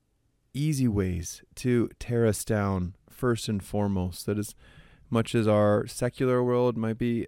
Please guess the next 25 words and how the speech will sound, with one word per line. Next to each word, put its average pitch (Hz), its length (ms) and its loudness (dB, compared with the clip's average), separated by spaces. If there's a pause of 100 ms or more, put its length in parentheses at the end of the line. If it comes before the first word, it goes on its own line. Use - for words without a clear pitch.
obsessed - 640 -6
with 117 160 -6 (640)
sexual 113 460 -2
relations 110 640 -2
and 113 100 -2
everything, 113 540 -4 (480)
gosh, 95 320 -6
the - 140 -10
evil 110 320 -2
one, 101 160 -2
if 92 80 -8
he 98 80 -4
doesn't 110 300 0
have 95 320 -4
to, 117 380 -2 (760)
uh, 87 360 -8 (300)
<laughs> - 360 -10
will 104 220 -4
not 98 220 0
necessarily 101 580 -4
go 95 220 0
there 98 160 0
first - 360 -6
and 98 100 -6
foremost. 92 640 -6